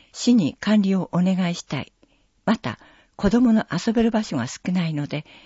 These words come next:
公園や東屋が欲しい。行人地区会場。六、高校生、高齢者の居場所づくり。近郷地区には複数の高校などがあり、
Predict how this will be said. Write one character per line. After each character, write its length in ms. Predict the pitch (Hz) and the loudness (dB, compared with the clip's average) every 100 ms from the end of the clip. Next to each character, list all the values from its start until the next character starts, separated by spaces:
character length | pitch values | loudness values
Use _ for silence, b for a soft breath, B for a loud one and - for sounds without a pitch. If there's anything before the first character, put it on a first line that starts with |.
| b b - | b b -8
公 260 | - 262 247 | 0 4 4
園 220 | 247 226 | 4 4
や 240 | 214 220 _ _ | 2 -2 _ _
東 400 | - 208 277 262 | -2 2 4 4
屋 120 | 214 | 2
が 80 | 120 | 0
欲 180 | 135 139 | -4 -8
し 180 | - - | -8 -6
い。 180 | 156 - b b b b b | -6 -8 b b b b b
行 220 | 196 254 | 4 6
人 240 | 240 233 | 6 4
地 100 | 233 | 2
区 160 | - 240 | -4 -6
会 240 | - 202 | -4 -4
場。 300 | 156 - - _ _ _ _ _ _ _ _ _ _ _ _ _ | -4 -8 -12 _ _ _ _ _ _ _ _ _ _ _ _ _
六、 400 | - 226 - - _ _ _ _ _ - | -2 -2 -2 -20 _ _ _ _ _ 0
高 180 | 240 | 0
校 240 | 269 262 220 | 0 -2 -2
生、 320 | - 220 - | -4 -8 -6
高 240 | - 220 233 | -2 0 2
齢 180 | 233 | 0
者 200 | 240 214 | -2 -2
の 160 | 208 - | -2 0
居 100 | 170 | 0
場 140 | 175 247 | 0 0
所 140 | 220 | -2
づ 200 | 208 220 | -2 -6
く 160 | - 117 | -6 -8
り。 200 | 95 _ _ _ _ _ _ _ _ _ _ _ | -10 _ _ _ _ _ _ _ _ _ _ _
近 240 | - 233 262 | -2 2 2
郷 260 | - 254 | 2 0
地 140 | 247 - | 0 -4
区 120 | 185 | -2
に 100 | 143 | -2
は 180 | 104 117 | -4 -8
複 260 | - - | -6 -4
数 220 | 269 240 240 | -2 2 4
の 200 | 220 220 | 4 2
高 240 | 214 220 | -2 -2
校 240 | - 208 | 0 0
な 140 | 208 202 | 0 -2
ど 120 | 139 | -4
が 160 | 107 123 | -6 -6
あ 80 | |
り、 160 | 131 | -8